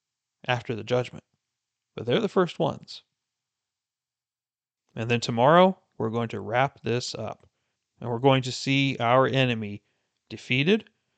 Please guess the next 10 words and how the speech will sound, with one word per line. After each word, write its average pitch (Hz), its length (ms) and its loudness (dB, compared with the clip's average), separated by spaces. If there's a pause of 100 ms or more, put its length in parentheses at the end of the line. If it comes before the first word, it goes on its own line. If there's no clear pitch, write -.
(380)
We're 117 120 -12
gonna 117 180 -4
see 113 460 -6 (220)
Christ 117 480 -2 (180)
glorified. 156 760 0 (720)
We're 113 120 -10
going 113 220 -6
to - 80 -10
see 127 220 -4
what 120 360 -2